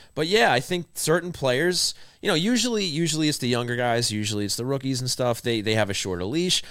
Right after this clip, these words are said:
They also get more learning moments here, right? Where, you know, getting a lesson, like, where they make a bad play, it's like, "All right, buddy, get into the press box, think about what you did, <laughs> have a look at the game, you know, refresh and, and, and come back and try again later."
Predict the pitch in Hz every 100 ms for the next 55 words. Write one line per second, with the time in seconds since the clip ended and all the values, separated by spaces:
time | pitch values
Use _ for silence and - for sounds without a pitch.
0 | - - 120 117 110 - 98 95 95 95
1 | 92 95 90 98 95 95 113 120 117 117
2 | 117 104 101 92 92 92 87 92 82 92
3 | 104 104 104 104 98 104 95 87 90 85
4 | 82 117 123 110 113 104 113 104 101 101
5 | 107 104 95 92 92 92 - - - -
6 | 110 107 - 107 - 107 101 - 120 113
7 | 107 104 101 101 101 98 98 - - 190
8 | - - - - 107 120 120 117 113 104
9 | 101 98 98 95 87 101 95 92 101 -
10 | 101 95 - 92 87 85 78 90 110 92
11 | 92 92 90 - 90 85 85 85 95 92
12 | 90